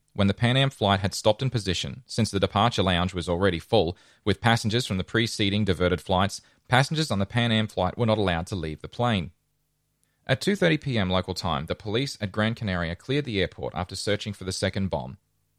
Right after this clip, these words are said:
and permitted those diverted flights to come back to Gran Canaria to land as originally planned in their flight schedules. Because the Pan Am flight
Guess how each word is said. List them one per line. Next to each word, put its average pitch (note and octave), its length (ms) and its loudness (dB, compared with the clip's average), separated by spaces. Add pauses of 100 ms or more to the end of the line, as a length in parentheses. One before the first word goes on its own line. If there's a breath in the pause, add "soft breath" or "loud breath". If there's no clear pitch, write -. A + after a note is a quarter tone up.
(160)
and G#2 140 -4
permitted A2 420 0 (280)
those F#2+ 260 0
diverted G2 340 0
flights - 440 -2 (120)
to - 100 -10
come F2+ 240 -4
back - 300 0
to G#2 100 -8
Gran E2+ 240 -6
Canaria D#2+ 580 -8 (240)
to A2 100 -4
land D#2+ 300 -2
as E2 160 -6 (160)
originally D#2+ 540 -6
planned F2 460 -8 (120)
in E2+ 100 -12
their E2+ 120 -10
flight - 260 2
schedules. C#2 460 -10 (1000)
Because F3+ 300 2
the A3+ 60 -2
Pan D#3 200 0
Am C3 100 -2
flight A#2 360 -2